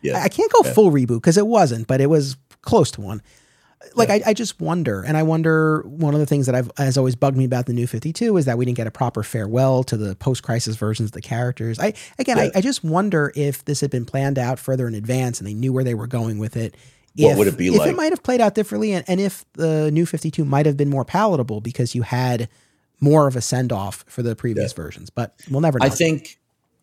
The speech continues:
Speaker 1: I think to use a teaching term, I know it's used other places. I think if you had it in mind and you backwards planned it the right way,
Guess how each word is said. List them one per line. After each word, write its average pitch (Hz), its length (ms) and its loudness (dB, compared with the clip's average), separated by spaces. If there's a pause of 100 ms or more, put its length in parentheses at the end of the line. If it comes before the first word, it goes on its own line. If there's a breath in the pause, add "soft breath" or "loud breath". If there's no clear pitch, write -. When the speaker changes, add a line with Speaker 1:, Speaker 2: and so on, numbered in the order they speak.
(240)
Speaker 1:
I 143 60 2
think 147 160 2
to 135 80 -2
use 127 120 0
a 123 60 4
teaching 123 380 -2
term, 143 200 0
I 113 100 2
know 123 160 4
it's - 140 -2
used 107 160 0
other 113 200 2
places. 127 360 -4
I 117 120 0
think 160 180 -4
if 147 160 -2
you 127 320 2
had 117 220 0
it 117 100 0
in 110 80 0
mind 110 300 -2
and 107 100 0
you 101 60 0
backwards 92 520 -2
planned 104 340 -4
it 127 160 0
the 90 60 -4
right 90 300 0
way, 131 340 0